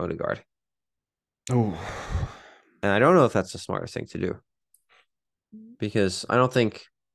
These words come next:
Speaker 1: I mean, that, that would mean a minus four. And I'm
Speaker 2: Hmm.
Speaker 1: not confident that Saka is worth four points to Odegaard.
Speaker 2: Right.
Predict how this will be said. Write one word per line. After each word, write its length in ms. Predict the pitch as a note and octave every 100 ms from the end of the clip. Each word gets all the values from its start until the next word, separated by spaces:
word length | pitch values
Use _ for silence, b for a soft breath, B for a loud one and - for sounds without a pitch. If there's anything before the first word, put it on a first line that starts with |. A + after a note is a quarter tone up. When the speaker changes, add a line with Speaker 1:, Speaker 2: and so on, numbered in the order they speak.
| _ _ _ _ _ _ _ _
Speaker 1:
I 60 | -
mean, 280 | A#2 A2+ A#2
that, 180 | B2 A#2+
that 160 | C3+
would 200 | B2 C3
mean 360 | A2+ G2+ F#2 F#2
a 80 | -
minus 360 | G2 E2+ D2 -
four. 380 | - C#2+ - - _ _ -
And 120 | G2+
I'm 80 | A2+
Speaker 2:
Hmm. 40 |
Speaker 1:
not 200 | D3 F#3
confident 540 | - - A2 - F2 E2+
that 100 | -
Saka 260 | F2 -
is 120 | F2 -
worth 200 | F#2 - _
four 220 | - -
points 260 | - - -
to 80 | -
Odegaard. 320 | D#2 C#2+ - _ _ _ _ _ -
Speaker 2:
Right. 340 | F2+ D#2 D#2